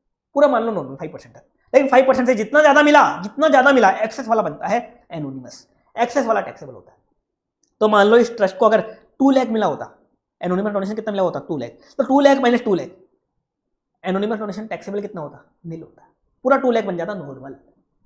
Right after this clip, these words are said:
तो बाकी ट्रस्ट के लिए, चैरिटेबल ट्रस्ट के लिए क्या कर दिया, दो टुकड़े कर दिए एनोनिमस के। लिमिट तक तो मान लो नॉर्मल और बाकी मान लो एनोनिमस। लिमिट क्या है, फ़ाइव परसेंट of total donation receive और वन लाख, फ़ाइव परसेंट of total donation receive और वन लाख, इन दोनों का हायर।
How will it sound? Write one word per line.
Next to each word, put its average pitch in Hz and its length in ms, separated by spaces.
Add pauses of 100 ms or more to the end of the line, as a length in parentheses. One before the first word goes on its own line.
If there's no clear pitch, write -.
(560)
तो 190 60
बाकी 202 380
ट्रस्ट 214 320
के 202 100
लिए, 156 160
चैरिटेबल 196 360
ट्रस्ट - 180
के 240 60
लिए 214 80
क्या 208 100
कर 170 100
दिया, 151 140
दो 202 160
टुकड़े 190 220
कर 131 120
दिए 151 180
एनोनिमस 127 380
के। - 100 (480)
लिमिट 240 300
तक 285 120
तो 277 80
मान 240 160
लो 226 120
नॉर्मल 185 260
और 269 260
बाकी 156 220
मान 139 200
लो 226 80 (280)
एनोनिमस। - 500
लिमिट 233 200
क्या 254 120
है, - 380
फ़ाइव 214 200
परसेंट 185 220
of 180 60
total 180 240
donation 247 320
receive 320 480
और 208 80
वन 165 120
लाख, 127 160
फ़ाइव 233 160
परसेंट 233 200
of 247 60
total 208 200
donation 247 320
receive 262 200
और 196 80
वन 135 160
लाख, 113 140 (220)
इन 196 140
दोनों 160 160
का 156 80
हायर। - 240